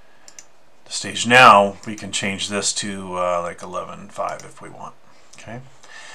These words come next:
and that just has to match. You just have to be at least at the point to where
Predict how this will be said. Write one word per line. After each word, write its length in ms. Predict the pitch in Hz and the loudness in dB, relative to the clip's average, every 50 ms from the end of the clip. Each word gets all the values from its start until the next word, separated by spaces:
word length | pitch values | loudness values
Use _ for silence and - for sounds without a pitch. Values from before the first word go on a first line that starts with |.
| - - - - | -20 -20 -14 2
and 100 | 143 156 | 8 10
that 140 | 165 165 - | 10 10 10
just 160 | 160 156 - | 6 8 10
has 220 | 156 143 - - | 10 10 10 8
to 60 | 131 | 4
match. 340 | 113 107 92 85 85 - - | 2 2 2 2 0 -2 -6
You 80 | 110 98 | -6 -6
just 240 | 113 117 113 - - | -8 -4 -4 4 4
have 180 | 127 - - | 4 4 4
to 80 | - 107 | 0 -2
be 240 | 113 113 110 110 107 | 0 2 4 4 2
at 140 | 101 101 | 2 2
least 280 | 113 117 113 - - - | 0 0 0 0 -2 2
at 220 | 117 107 107 - | 4 4 4 4
the 60 | - 101 | 0 -8
point 440 | - - 110 101 101 98 95 - - | -12 -8 -6 -6 -6 -6 -8 -12 -14
to 100 | - 98 | -14 -12
where 480 | 92 92 92 92 92 90 90 - - | -10 -10 -8 -6 -6 -6 -8 -10 -12